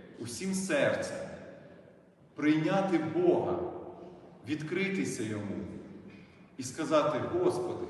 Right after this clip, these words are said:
так само, як сказали апостоли: "Господи, прибав нам віру". Нехай святі славні і всехвальні апостоли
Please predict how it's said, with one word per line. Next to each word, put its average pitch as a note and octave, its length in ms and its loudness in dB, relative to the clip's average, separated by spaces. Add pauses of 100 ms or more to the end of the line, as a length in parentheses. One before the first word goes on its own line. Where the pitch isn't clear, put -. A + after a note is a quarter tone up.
(580)
так C#3+ 180 -2
само, G#3 340 4
як F#3 100 4
сказали F#3+ 500 6
апостоли: F3 680 2 (1120)
"Господи, - 500 -4 (960)
прибав D#3+ 580 -2
нам D3 260 -4 (680)
віру". A#2 300 -2 (1300)
Нехай C#3 680 2 (1160)
святі C3 360 -4
славні D3+ 540 6
і - 20 2
всехвальні C#3+ 680 2
апостоли C#3 720 0